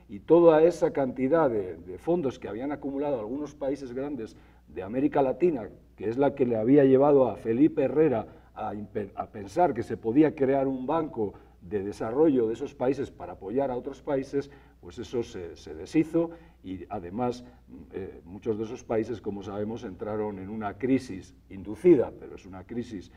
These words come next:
eh, clarísima de deuda, se endeudaron y la cooperación entre ellos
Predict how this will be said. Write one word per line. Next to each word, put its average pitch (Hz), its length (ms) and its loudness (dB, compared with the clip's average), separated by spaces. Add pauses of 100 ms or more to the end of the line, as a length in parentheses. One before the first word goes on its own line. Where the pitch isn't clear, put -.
(280)
eh, 78 280 -16
clarísima 90 680 -6
de 78 160 -12
deuda, 151 560 2 (120)
se - 140 -20
endeudaron 107 720 -6
y 95 120 -14
la 85 180 -12
cooperación 95 640 -8
entre 110 280 -8
ellos 113 260 -6